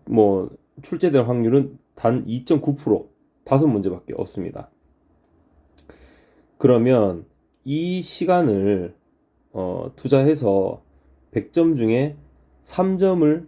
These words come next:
확실히 받기 위해서 이걸 하겠느냐, 아니면은, 어, 그냥 다른 거에 더 집중하겠느냐, 요거에 대해서 고민을 좀 해보셔야 됩니다.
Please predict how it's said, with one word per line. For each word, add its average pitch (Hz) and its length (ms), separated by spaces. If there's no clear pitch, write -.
확실히 - 420
받기 123 300
위해서 104 220
이걸 107 340
하겠느냐, 139 840
아니면은, 98 680
어, - 380
그냥 123 540
다른 104 280
거에 143 140
더 101 100
집중하겠느냐, 113 1080
요거에 107 200
대해서 95 380
고민을 101 320
좀 - 160
해보셔야 127 400
됩니다. - 400